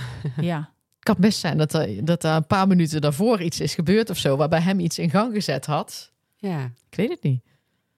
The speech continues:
Speaker 3: Ja, je, je, je hebt helemaal niet door wat er in zijn hoofd afspeelt.
Speaker 2: Nee. Nee.
Speaker 3: En wat ik wel mooi vond, is dat hij wel op sommige mensen echt heel enthousiast reageert.
Speaker 2: Ja.
Speaker 3: Ehm, ja, Mari die dan binnenkomt, Mari van der Hurk, is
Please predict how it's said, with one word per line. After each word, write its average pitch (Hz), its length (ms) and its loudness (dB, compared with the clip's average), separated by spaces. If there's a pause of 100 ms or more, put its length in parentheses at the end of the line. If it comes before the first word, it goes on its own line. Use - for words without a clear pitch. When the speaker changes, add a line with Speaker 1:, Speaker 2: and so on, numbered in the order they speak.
Speaker 3:
Ja, 160 120 -6
je, 160 300 -4
je, 160 220 -6
je 156 100 -4
hebt 151 220 -4
helemaal 143 240 -4
niet 131 140 -6
door 175 240 -4
wat 120 160 -6
er 117 80 -6
in 123 80 -2
zijn 123 140 -2
hoofd 123 320 -6
afspeelt. 123 460 -2
Speaker 2:
Nee. 185 400 4 (520)
Nee. 170 220 0 (600)
Speaker 3:
En 170 100 -2
wat 170 80 2
ik 165 80 2
wel 190 260 0
mooi 123 360 0
vond, 120 360 -4 (320)
is 143 120 -6
dat 143 140 -4
hij 135 220 -2
wel 175 180 -2
op - 220 -8
sommige 170 320 0
mensen 143 440 -2
echt 131 240 -6
heel 151 240 -2
enthousiast 127 540 -4
reageert. 120 720 -4
Speaker 2:
Ja. 147 140 2 (640)
Speaker 3:
Ehm, 120 580 0 (1000)
ja, 151 180 0
Mari 131 460 0
die 135 120 -2
dan 131 180 0
binnenkomt, 135 540 -2
Mari 120 240 -2
van 113 120 0
der 117 100 2
Hurk, 123 200 -2
is - 120 -6